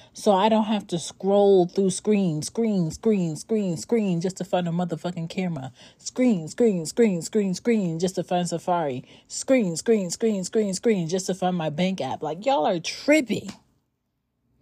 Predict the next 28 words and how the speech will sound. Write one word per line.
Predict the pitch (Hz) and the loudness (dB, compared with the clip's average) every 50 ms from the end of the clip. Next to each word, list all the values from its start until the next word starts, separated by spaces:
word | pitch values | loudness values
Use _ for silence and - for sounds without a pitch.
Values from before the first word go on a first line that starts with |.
| _ _ - | _ _ -4
You | 196 226 247 233 | 0 0 2 4
don't | 190 247 233 254 269 247 226 | 4 2 2 2 0 -4 -6
need | - 208 214 226 233 233 226 220 - - | -6 -4 -2 -2 0 0 -2 -2 -4 -4
all | - 202 214 208 | -4 -2 -2 0
of | 202 196 190 | -2 -2 0
this | 185 190 196 180 | 0 0 -2 -2
shit. | - - - - - 214 208 190 - - _ - - _ - - - _ - | -6 -10 -8 -4 -2 -2 -2 -2 -6 -12 _ -20 -20 _ -20 -20 -20 _ -10
Just | 175 147 175 208 233 220 - | -2 0 2 2 2 0 -2
because | 254 247 233 - 226 226 214 202 196 196 202 190 190 | -4 -4 -4 -4 -2 0 2 4 4 4 2 2 0
somebody | - 214 202 202 196 185 180 175 | 2 2 2 2 0 0 0 -2
makes | 165 160 165 180 185 190 - | -2 0 0 -2 -2 -2 -4
an | 196 185 185 | -4 -4 -2
app | 175 170 170 - | -4 -4 -6 -6
tomorrow | - - 180 180 175 170 170 165 160 156 156 160 - - - - _ - 165 156 | -6 -4 -4 -2 -2 -2 -2 -2 -4 -4 -6 -8 -12 -16 -20 -20 _ -12 -8 0
does | - 220 226 226 220 | 4 4 4 6 4
not | 220 196 185 180 | 2 2 0 0
mean | 185 185 180 180 | 0 0 2 2
you | 180 | 2
need | 175 170 160 | 2 0 -2
to | 156 151 | -4 -4
download | 147 139 147 139 135 135 135 131 127 123 120 | -4 -4 -4 -4 -4 -6 -6 -8 -10 -10 -12
it. | - - _ _ _ _ _ _ _ _ _ _ _ _ _ _ _ _ _ _ _ _ _ _ _ _ _ _ _ _ _ _ _ _ _ _ - _ | -14 -18 _ _ _ _ _ _ _ _ _ _ _ _ _ _ _ _ _ _ _ _ _ _ _ _ _ _ _ _ _ _ _ _ _ _ -12 _
If | - 196 196 180 | 2 2 4 6
it's | 214 196 185 185 | 4 4 4 2
not | 180 180 185 196 220 240 240 - 247 | 2 2 4 4 4 2 0 -2 -2
going | 220 226 220 214 208 196 | 2 4 4 4 4 2
to | 185 - - 214 190 | -2 -4 -2 -2 -2
cancel | 175 - - - 240 220 - - - 196 175 - | -4 -4 -4 -2 0 0 0 0 0 0 0 0